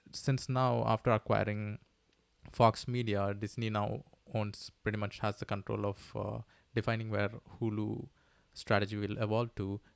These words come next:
We have to see how this plays out, but I think they have an interesting mix of, uh, ideas going on, uh, as a platform. Uh, and yeah,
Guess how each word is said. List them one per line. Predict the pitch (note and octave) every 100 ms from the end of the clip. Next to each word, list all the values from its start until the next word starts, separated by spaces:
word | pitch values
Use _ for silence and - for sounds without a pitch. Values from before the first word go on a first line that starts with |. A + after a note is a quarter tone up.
| -
We |
have | A#2+ A#2+
to |
see | C3 B2
how | A2
this | G#2 G#2
plays | - F#2+ -
out, | A2 B2+
but | B2 B2+
I | B2
think | D3 C#3
they | C3
have | B2+
an | B2
interesting | A#2 A2 B2+ - A#2+ A#2
mix | G#2+ -
of, | A2 G#2 - -
uh, | G#2+ G2 G2 - D3 -
ideas | G#2+ G#2 G#2 G#2
going | - G2 G2
on, | G2 F#2+ G#2 - - _ _ _ -
uh, | G2+ G#2
as | G#2 G#2
a | -
platform. | G2 G2+ - - - _ _ - _ _ -
Uh, | A2+ A2 A#2
and | A2+ A2 A2
yeah, | G2 -